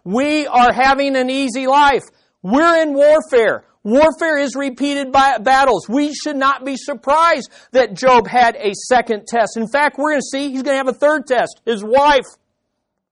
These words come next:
He's gonna have a fourth test, his friends. Life is warfare. Don't expect the Christian life to be easy. Number two,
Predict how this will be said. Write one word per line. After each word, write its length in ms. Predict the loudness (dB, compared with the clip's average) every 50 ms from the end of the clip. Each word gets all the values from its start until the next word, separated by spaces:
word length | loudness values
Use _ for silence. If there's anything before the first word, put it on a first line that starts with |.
| _ _ _ _ _
He's 140 | -6 -2 0
gonna 140 | 0 0
have 140 | 0 2 0
a 80 | 0 -2 -2 0
fourth 340 | 2 4 4 4 4 0 -2
test, 440 | -2 0 2 2 0 0 -4 -10 _ _
his 200 | -6 -6 -6 -8 -12 _
friends. 720 | -2 0 2 2 2 2 2 0 -2 -6 -10 -16 -20 -20 _ _ _ _ _ _ _ _ _ _ _ _
Life 460 | -6 0 2 4 4 4 4 2 0 -6 -14 _
is 200 | -10 -10 -8 -6
warfare. 760 | -2 0 2 2 2 0 0 0 0 2 2 0 -2 -6 -12 _ _ _ _ _ _ _ _ _ _ _ _ -20 -18 -4
Don't 280 | 0 2 2 2 2 0
expect 760 | -2 -6 -6 -10 -16 -6 _ 2 4 4 4 2 -2 _ _
the 100 | -6 -6
Christian 480 | -6 -2 -2 -2 -2 -2 -4 -6 -6 -4
life 280 | -2 -4 -4 -4 -6 -8 -12
to 60 | -12
be 220 | -10 -10 -10 -12 -10 -10 -8
easy. 300 | -8 -8 -8 -8 -4 -2
Number 240 | 0 0 0 -2
two, 560 | -6 -8 _ _ -8 -6 -4 -4 -4 -6 -8